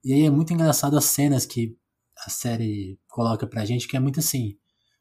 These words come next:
esse cara, esse cara que é antissemita, ele aparece no rádio falando contra os judeus, ele, e tem uma coisa, né, que eu esqueci de falar, ele é um herói de guerra, né, então, muito por conta disso, ele é muito bem cotado, né, então,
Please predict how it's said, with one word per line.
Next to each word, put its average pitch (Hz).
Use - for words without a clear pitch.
esse 117
cara, 135
esse -
cara 123
que 113
é 104
antissemita, 117
ele 123
aparece 131
no 143
rádio 127
falando 113
contra 107
os -
judeus, 117
ele, 104
e -
tem 147
uma 170
coisa, 131
né, 117
que 110
eu 120
esqueci -
de -
falar, 123
ele 127
é -
um 139
herói 135
de 147
guerra, 120
né, 113
então, 131
muito 147
por 151
conta 135
disso, 123
ele 143
é 120
muito 147
bem 160
cotado, 131
né, 113
então, 165